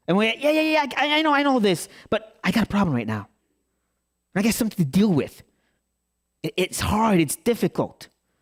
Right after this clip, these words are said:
Kinda got quiet right here, right? Yeah, but we,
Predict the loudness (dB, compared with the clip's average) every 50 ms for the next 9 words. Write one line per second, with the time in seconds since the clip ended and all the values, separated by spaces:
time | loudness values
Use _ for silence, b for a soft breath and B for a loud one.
0 | _ _ _ _ _ _ _ _ _ _ _ _ _ _ _ _ _ _ _ _
1 | _ _ _ _ _ _ _ _ _ _ _ _ _ _ _ _ _ _ _ _
2 | _ -8 -6 -6 -4 -2 -4 -4 -4 -6 -6 -4 -2 -2 -2 -2 -4 -8 -10 -8
3 | -8 -4 -2 0 -2 -2 -4 _ _ _ _ _ _ _ _ _ _ _ _ _
4 | _ _ _ _ _ _ _ _ _ _ _ _ _ _ _ _ _ _ _ _
5 | _ _ _ _ _ _ _ _ _ _ _ _ _ _ _ -2 0 0 0 0
6 | -2 -4 -6 -18